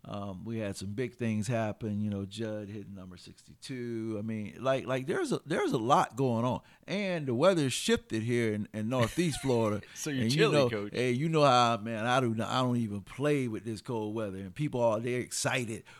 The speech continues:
Speaker 1: "Oh, yeah, it was fifty-five." Hey, I didn't sign up for this.
Speaker 2: Yeah, but you dressed for it.
Speaker 1: Yes, sir. Oh, I look good now. Hey, matter of fact, those new pullovers came in, right?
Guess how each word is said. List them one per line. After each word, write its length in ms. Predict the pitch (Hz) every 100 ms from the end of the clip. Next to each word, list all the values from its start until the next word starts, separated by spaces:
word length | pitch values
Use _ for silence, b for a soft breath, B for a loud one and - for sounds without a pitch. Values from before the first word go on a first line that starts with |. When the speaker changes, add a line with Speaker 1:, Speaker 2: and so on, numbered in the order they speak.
| B
Speaker 1:
"Oh, 320 | - 156 160 147
yeah, 280 | 139 160 151
it 60 |
was 120 | 151 -
fifty-five." 680 | 160 151 143 165 147 143
Hey, 540 | 117 143 131 117 110 113
I 120 | 120
didn't 140 | 139 123
sign 240 | 123 117
up 140 | 104
for 80 | -
this. 320 | 82 65 - _ _
Speaker 2:
Yeah, 200 | 139 139
but 200 | 110 -
you 60 |
dressed 320 | 104 123 143 -
for 240 | - 80
it. 80 | -
Speaker 1:
Yes, 180 | 139 160
sir. 320 | 175 190 139 -
Oh, 160 | 180 170
I 100 | 240
look 260 | 233 220
good 320 | 233 311 247
now. 200 | 160 143
Hey, 240 | 165 170 127
matter 220 | 139 147
of 60 | 143
fact, 160 | 165 123
those 140 | 139
new 140 | 135 147
pullovers 520 | 190 202 139 101 95
came 300 | - 110 101 98
in, 180 | 92
right? 100 | 104